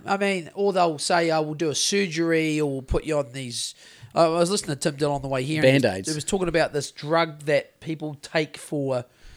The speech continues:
Speaker 1: it's running out in America. It's called, I can pull it up.
Speaker 2: It's running out.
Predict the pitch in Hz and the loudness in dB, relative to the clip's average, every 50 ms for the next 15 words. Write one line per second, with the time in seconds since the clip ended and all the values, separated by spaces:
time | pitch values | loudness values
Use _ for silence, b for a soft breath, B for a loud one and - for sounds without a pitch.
0 | b b b b b b b b 160 - - 170 214 208 196 185 180 180 180 175 | b b b b b b b b -4 0 4 6 6 6 6 4 4 6 6 6
1 | 165 165 147 143 135 147 151 156 151 147 - 135 117 98 69 57 67 71 67 60 | 6 4 0 -2 -2 0 2 2 2 2 0 0 -2 -2 -4 -4 -6 -8 -10 -10
2 | 58 55 50 - - - 131 127 - - - - - - - 220 185 151 143 135 | -12 -14 -14 -12 -8 -8 -6 -4 -4 -4 -4 -6 -6 -2 2 2 4 4 4 2
3 | 131 135 156 165 160 165 143 135 - 143 139 - - 165 143 131 135 127 123 120 | 0 -4 -6 -8 -8 -8 -8 -8 -8 -10 -8 -6 -4 -2 0 0 2 2 2 2
4 | - - - - 139 117 117 107 98 - - 151 127 - - - - | 0 0 -2 0 0 0 0 -2 -4 -2 0 -2 0 0 0 -2 -2